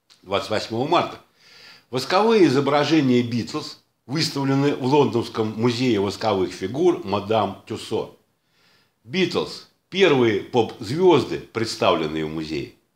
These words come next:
Шестнадцатого апреля Дека выпускает дебютный одноименный альбом «The Rolling Stones».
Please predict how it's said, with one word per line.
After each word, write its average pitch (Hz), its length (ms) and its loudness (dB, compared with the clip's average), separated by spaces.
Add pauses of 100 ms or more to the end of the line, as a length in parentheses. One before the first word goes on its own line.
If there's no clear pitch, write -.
(1080)
Шестнадцатого 151 840 2
апреля 151 540 0
Дека 117 580 0
выпускает 139 880 -4
дебютный 160 600 0
одноименный 131 720 0
альбом 143 480 2
«The 123 220 0
Rolling 117 260 0
Stones». 95 420 -4